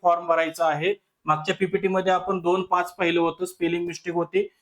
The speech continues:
त्याबद्दल आम्ही तुमची क्षमा मागतो. तर दोन सहा पंचवीस ते दिनांक दहा सहा पंचवीस या कालावधीत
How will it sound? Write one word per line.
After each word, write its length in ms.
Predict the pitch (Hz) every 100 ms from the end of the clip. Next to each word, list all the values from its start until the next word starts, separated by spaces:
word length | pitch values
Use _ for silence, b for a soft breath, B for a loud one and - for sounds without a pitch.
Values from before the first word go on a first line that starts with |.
| b
त्याबद्दल 380 | 160 156 156 170
आम्ही 220 | 165 170
तुमची 260 | 165 156 160
क्षमा 280 | - 165 170
मागतो. 500 | 170 165 - 202 b b b
तर 140 | 185 170
दोन 400 | 151 202 226 220
सहा 340 | - 190 202
पंचवीस 760 | 202 196 190 208 208 135 - _ _ -
ते 100 | 190
दिनांक 500 | 180 185 196 196 196
दहा 460 | 208 175 160 185 190
सहा 280 | - 175 185
पंचवीस 680 | - 175 165 180 151 - _ _ -
या 140 | 170
कालावधीत 600 | 170 180 175 175 170 220